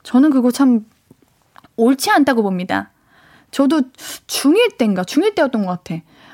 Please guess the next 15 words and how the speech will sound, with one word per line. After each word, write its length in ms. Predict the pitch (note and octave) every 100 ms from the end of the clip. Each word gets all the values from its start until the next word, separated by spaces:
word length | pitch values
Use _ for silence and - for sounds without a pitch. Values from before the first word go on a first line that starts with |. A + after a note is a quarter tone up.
| -
아, 60 | A#3
뭔가 300 | A#3+ C#4 C4
그렇게 240 | A#3+ A3+
막 160 | G3 - _ _ _ _
친구가 500 | - - A#4+ A#4+ G4
있거나 340 | A3+ - D#4+ C#4
그러지 260 | - A#3
않았거든요, 440 | G3 F#3 F3+ F#3 G3+
제가 180 | F#3+
그때. 300 | F3+ - D#4 - _ _
근데 540 | - C#4 C#4+ C4+ C#4 B3+
앞에서 680 | G#3 G#3+ C#4+ B3 A#3+ A#3+ G#3
노래 200 | A3 D#4+
부르라고 340 | E4 E4+ D4
해가지고 800 | C4+ B3 A3+ G#3 G#3+ G#3+ G3 F#3